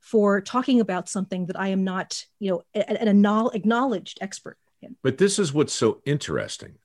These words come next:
Speaker 2: I, I feel like we are, we are m-, trending away from the age of the expert and the age of the authority figure and into a much more skeptical age where authenticity and honesty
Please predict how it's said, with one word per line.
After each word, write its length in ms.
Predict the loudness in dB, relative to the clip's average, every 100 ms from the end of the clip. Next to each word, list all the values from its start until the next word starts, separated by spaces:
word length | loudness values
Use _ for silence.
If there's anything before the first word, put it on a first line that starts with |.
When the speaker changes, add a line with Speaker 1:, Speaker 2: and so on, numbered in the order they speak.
| _
Speaker 2:
I, 200 | -2 -2 -2 0
I 220 | 2 0
feel 340 | -2 2 2
like 320 | 4 2 0
we 180 | -2 2
are, 340 | 4 4 2 -2 _ _ _ _ _
we 200 | -2 2
are 260 | 4 2 -2 -4
m-, 180 | -4 -4 _ _ _ _ _ _
trending 460 | -6 0 4 4 4
away 400 | 4 6 6 6
from 240 | 2 0
the 180 | 0 0
age 440 | 0 2 2 -2 -6
of 180 | -6
the 180 | -4 -4
expert 640 | -4 -6 -8 -6 -4 -4 -8 _
and 160 | -8 -2
the 120 | 2
age 200 | 2 0
of 100 | -4
the 120 | -2
authority 480 | -2 0 2 2 0
figure 540 | -4 -6 -6 -6 -6 -6
and 220 | -6 -4
into 500 | -2 0 0 -2 -2
a 60 | 0
much 300 | 0 -2 -2
more 120 | -2
skeptical 720 | -2 0 0 0 -4 -2 -2
age 420 | -4 -4 -8 -6
where 220 | -2 0
authenticity 920 | 2 0 0 0 0 0 0 -2 -2 -4 _ _ _
and 120 | -2
honesty 640 | 2 2 0 -4 -6 -8